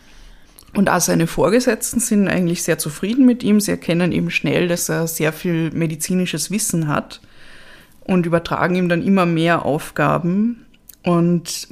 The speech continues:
dann geht er schon eher in den Bereich von, würde man sagen, eines heutigen diplomierten Krankenpflegers. Also noch mehr als, als Krankenwärter. Er kann dort praktisch alles übernehmen. Und er kriegt halt mehr Verantwortung als jetzt seine,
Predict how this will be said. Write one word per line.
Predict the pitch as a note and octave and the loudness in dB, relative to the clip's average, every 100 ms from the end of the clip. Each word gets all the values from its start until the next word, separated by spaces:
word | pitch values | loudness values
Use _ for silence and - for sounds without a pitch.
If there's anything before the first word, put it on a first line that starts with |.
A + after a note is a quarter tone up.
| - _ - | -20 _ -2
dann | D3+ E3+ G3 G3 | 0 2 2 0
geht | F3 D#3+ | -2 0
er | F3 | 0
schon | - E3+ | 0 0
eher | G2+ E3+ | 2 2
in | E3+ | 0
den | F3 | 0
Bereich | D#3+ D3+ - E3+ - | -2 -2 -2 -2 -6
von, | - D#3 D#3+ E3 E3+ - - - | -4 -2 0 0 -2 -6 -12 -14
würde | D#3 D#3 | -6 -2
man | E3 | -2
sagen, | E3 D3+ D3+ D#3 | -2 0 0 0
eines | E3 D3+ - | -2 0 2
heutigen | D3+ D3+ E3 D#3+ D#3+ | 0 0 -4 -2 -2
diplomierten | D#3 E3 F3+ F3 - | -2 0 2 0 -2
Krankenpflegers. | - C#3+ D3+ D3+ - C#3+ - - - - - - - - - - - _ _ | -2 0 -2 -4 -8 -8 -12 -12 -12 -12 -14 -20 -20 -20 -20 -20 -20 _ _
Also | - E3 E3+ | -6 -2 2
noch | D#3 D3+ - | 2 0 -2
mehr | E3 D3 C#3 C#3+ C#3+ - | 0 0 0 -2 -4 -6
als, | - - - - - | -8 -8 -10 -10 -8
als | B2+ - - | -8 -8 -6
Krankenwärter. | C#3 D3 - D3+ C#3 C3+ - - F#3+ - _ _ _ - - - | -4 -4 -4 -6 -6 -10 -12 -12 -12 -14 _ _ _ -20 -20 -8
Er | E3 | -8
kann | D#3 C#3 C#3+ | -2 -2 0
dort | C#3+ | -2
praktisch | C#3+ C#3 C#3+ | -4 -8 -6
alles | - C#3+ - | -6 -6 -8
übernehmen. | - - - - G#3 - _ _ _ - | -8 -8 -8 -8 -10 -12 _ _ _ -2
Und | F#3 E3+ | 0 2
er | E3 | 0
kriegt | - E3 - | 0 -4 -2
halt | D#3 | 0
mehr | D#3 D3 | 2 2
Verantwortung | E3 C#3 D#3 G#3+ G3+ G3+ F#3+ F3+ | 2 2 2 2 0 0 0 0
als | C#3+ D#3 | -2 -4
jetzt | D3 | -8
seine, | - C#3 C#3+ C#3 C#3+ E3 | -4 0 0 0 -2 -4